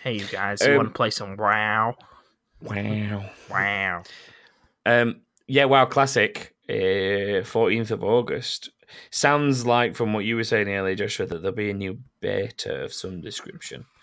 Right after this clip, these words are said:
Speaker 1: It
Speaker 2: Did
Speaker 1: was
Speaker 2: you find out
Speaker 1: mentioned that
Speaker 2: how
Speaker 1: the
Speaker 2: you got into it, this new
Speaker 1: No,
Speaker 2: one?
Speaker 1: I've not. It is a closed beta, according to the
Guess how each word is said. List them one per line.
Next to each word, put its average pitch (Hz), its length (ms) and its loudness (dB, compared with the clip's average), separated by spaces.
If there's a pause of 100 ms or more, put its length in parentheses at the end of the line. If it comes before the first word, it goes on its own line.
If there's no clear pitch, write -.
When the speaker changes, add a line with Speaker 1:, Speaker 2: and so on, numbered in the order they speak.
(120)
Speaker 1:
It - 60 -4
Speaker 2:
Did 143 60 0
Speaker 1:
was 139 160 8
Speaker 2:
you 131 60 4
find 135 280 6
out 135 180 8
Speaker 1:
mentioned 113 100 2
that 117 80 8
Speaker 2:
how 127 120 8
Speaker 1:
the 113 100 4
Speaker 2:
you 123 100 4
got 135 220 4
into 120 420 2
it, 92 200 2
this 107 200 -10
new 127 140 -2
Speaker 1:
No, 120 120 4
Speaker 2:
one? 107 80 6
Speaker 1:
I've 104 300 8
not. 101 260 6
It 107 100 -2
is 127 180 0
a 120 40 -2
closed 107 540 0
beta, 101 340 2
according 98 460 -4
to - 160 -12
the 101 200 -8